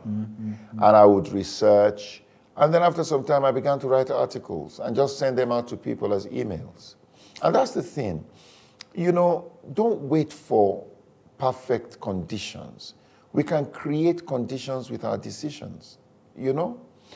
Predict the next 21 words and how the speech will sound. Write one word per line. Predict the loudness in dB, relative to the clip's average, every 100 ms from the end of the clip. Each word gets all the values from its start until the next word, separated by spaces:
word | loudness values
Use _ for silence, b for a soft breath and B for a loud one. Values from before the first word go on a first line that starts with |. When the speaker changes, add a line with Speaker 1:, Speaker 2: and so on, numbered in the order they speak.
| b 6
Speaker 2:
So |
I | 8
began | 8 2
to | 0
send | 2 6 6
out | 4
emails. | 0 0 -2 -6 -16 -20 _ _ _ b b b _ 4
Now, | 8 8 8
one | 6 8
of | 8
those | 8 4
emails | 0 0 4 2 0 -4 -12 0
landed | 8 8 8 6 6 4
in | -4 0
the | 2
mailbox | 2 2 8 8 8 0 4
of, | 6 6 4 -14 -20 _ 2
uh, | 6 6 4 2
somebody | 4 6 6
who | 2
became | 0 4 2